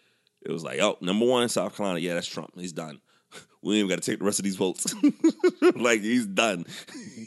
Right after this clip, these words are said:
<laughs> Right? So that's why I feel like, um, there's a few people that, that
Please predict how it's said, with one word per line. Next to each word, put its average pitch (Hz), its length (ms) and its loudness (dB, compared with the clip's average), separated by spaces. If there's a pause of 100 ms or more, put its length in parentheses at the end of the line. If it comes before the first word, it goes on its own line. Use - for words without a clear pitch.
(160)
<laughs> - 1600 -4
Right? - 340 0 (1300)
So - 120 0
that's 131 180 2
why 104 220 0
I - 100 -6
feel 95 260 -2
like, 80 280 -4 (540)
um, 78 440 -10 (2000)
there's 90 220 -2
a 85 60 -8
few 110 240 0
people 87 340 -4
that, 73 340 -4
that 73 300 -6